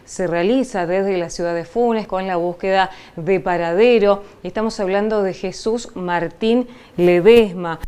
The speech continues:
Allí estamos viendo la foto en pantalla de esta persona que están pidiendo, eh, datos desde la Fiscalía Regional Segunda. Se solicita la colaboración de la población para dar con el paradero de Jesús Martín Ledesma,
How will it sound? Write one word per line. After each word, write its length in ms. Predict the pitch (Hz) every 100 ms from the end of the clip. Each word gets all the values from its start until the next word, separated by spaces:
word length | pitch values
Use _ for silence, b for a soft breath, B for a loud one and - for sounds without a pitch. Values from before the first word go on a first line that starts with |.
| -
Allí 280 | - 170 208
estamos 420 | 196 196 196 185
viendo 560 | 185 196 208 208 196 175
la 220 | 175 175 170
foto 520 | - 196 196 196 -
en 200 | 185 175
pantalla 760 | 175 170 170 214 220 - 214 208 B B
de 240 | 175 180 180
esta 400 | 170 185 175 165
persona 520 | 165 - 254 262 233
que 80 | 165
están 260 | 185 175
pidiendo, 720 | 175 190 277 277 254 247 240 B B B
eh, 220 | 175 170
datos 560 | 165 254 240 233 220 220
desde 280 | 170 170 170
la 80 | 160
Fiscalía 560 | - 160 170 170 190 180
Regional 540 | 165 - 170 175 170
Segunda. 640 | 165 165 190 247 233 208
Se 120 | 196
solicita 540 | 160 165 160 - 190 180
la 100 | 160
colaboración 680 | 160 160 160 160 160 185
de 60 | 180
la 120 | 170
población 580 | - 160 160 - 202 214 B B B -
para 240 | 165 165
dar 300 | 185 233 247
con 160 | 214 175
el 100 | 160
paradero 460 | 165 160 165 185
de 120 | 170
Jesús 340 | 151 165 - 175
Martín 360 | 180 156 175
Ledesma, 600 | 170 170 190 196 202 202